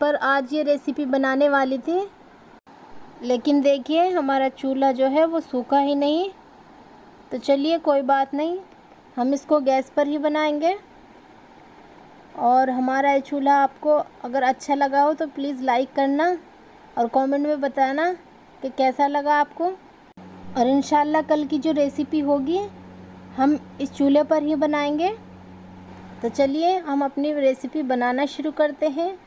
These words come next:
तो ये फलिए हैं, पता नहीं मुझे तो इसको क्या बोलते हैं, हमारे यहाँ पर इसको लोबिया की फलिए बोलते हैं।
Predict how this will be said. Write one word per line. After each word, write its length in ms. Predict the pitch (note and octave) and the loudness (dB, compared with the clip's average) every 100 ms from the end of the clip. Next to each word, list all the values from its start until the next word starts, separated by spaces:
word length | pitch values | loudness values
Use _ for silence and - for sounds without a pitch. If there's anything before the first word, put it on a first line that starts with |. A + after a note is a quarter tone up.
| - - - - - | -20 -20 -20 -10 -2
तो 100 | B3+ | 0
ये 520 | C4+ C#4 C#4+ D4 C#4+ - - - - - F#3 - G#2+ - - - - | 2 2 4 2 -2 -8 -20 -20 -18 -18 -14 -14 -14 -18 -20 -20 -6
फलिए 400 | B3+ C4+ D4 D4+ | -2 0 0 2
हैं, 180 | D#4+ D#4+ | 2 2
पता 200 | D4+ D4 | 0 0
नहीं 160 | D4 | 0
मुझे 260 | D4 C#4 D4 | -2 -4 0
तो 120 | D#4 D4+ - - | 0 0 -6 -10
इसको 320 | C4 B3 - D4 | -8 -6 -4 0
क्या 200 | D4+ C#4+ | 0 2
बोलते 340 | C#4 C#4+ C4+ | 2 0 0
हैं, 80 | E4 | 0
हमारे 280 | D#4+ C#4+ C#4+ | 2 0 0
यहाँ 160 | D4 | 0
पर 160 | C#4 D4+ | 0 -2
इसको 260 | D4 - D4+ | -4 -2 2
लोबिया 360 | C#4+ C4+ C4 | 2 2 0
की 160 | C#4+ D#4+ | -2 -2
फलिए 300 | D#4 D4 D4 | 0 0 0
बोलते 400 | C#4+ D4+ D4 D4+ | 2 2 2 0
हैं। 160 | D#4 F4+ | 0 -2